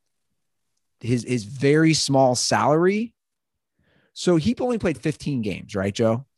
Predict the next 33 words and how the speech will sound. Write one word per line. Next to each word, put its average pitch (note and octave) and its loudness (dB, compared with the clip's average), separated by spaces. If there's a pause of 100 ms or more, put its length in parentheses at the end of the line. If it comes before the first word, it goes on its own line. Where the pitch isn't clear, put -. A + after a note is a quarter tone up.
Played A#2+ -2
fifteen A#2+ -2
games. - -10 (1160)
So A2+ 2
almost D3 6
a C3 2
full A2 0
season. D#2+ -6 (2000)
He B2 2
had A#2 2
eighty-seven F3 4
catches, C3+ 6
one C3+ 4
thousand C3+ 4
twenty-eight A#2+ 2
yards, G2+ 0
eight G#2+ -4
touchdowns. F2 -6
He F#2+ -2
averaged G2 -4 (320)
sixty-eight D3+ 0
and B2+ -2
a B2 0
half A#2+ 0
yards G#2+ 2
a G2+ -4
game, F#2+ -6 (260)
five A2 -2
point A2 -2
eight F2+ -6
receptions F2 -8
a - -12
game. - -12